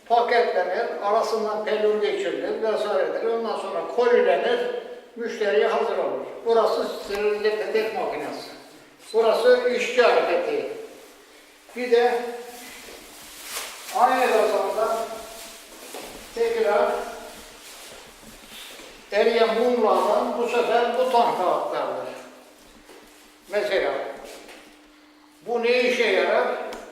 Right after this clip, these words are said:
Arı ailesi üç çeşittir. Bunlardan işçi arı,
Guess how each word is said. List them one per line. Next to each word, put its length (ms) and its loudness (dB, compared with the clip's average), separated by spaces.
Arı 300 4
ailesi 880 4
üç 260 -6
çeşittir. 560 -4
Bunlardan 880 2
işçi 360 -2
arı, 480 4